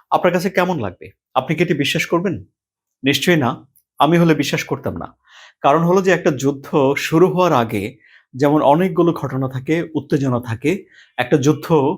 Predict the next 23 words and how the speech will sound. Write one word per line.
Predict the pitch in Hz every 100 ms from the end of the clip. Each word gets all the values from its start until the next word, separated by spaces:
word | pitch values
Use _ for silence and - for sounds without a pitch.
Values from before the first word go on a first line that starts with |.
| - - 220
হুট | 214
করে | 190 175
শেষ | - 151 -
হয়ে | 113
যায় | 101 95
না। | 120 214 _
এটি | 147 160
শেষ | - 165 165
হওয়ার | 175 151
আগেও | 143 156 113 - _ - _ 127
নানা | 135 156 175
রকম | 165 170 165 -
উদ্যোগ | 143 120 143 147
থাকে, | 123 113 151 - _ - -
কথাবার্তা | 117 135 127 131
থাকে, | 131 123 113 160 - - _ -
ঐক্যমতের | 160 165 175 160 151
বিষয় | 117 117 139
থাকে, | 131 131 196
তারপরে | 175 131 - 113
যুদ্ধ | 98 98 165
শেষ | 170 110 -
হয়। | -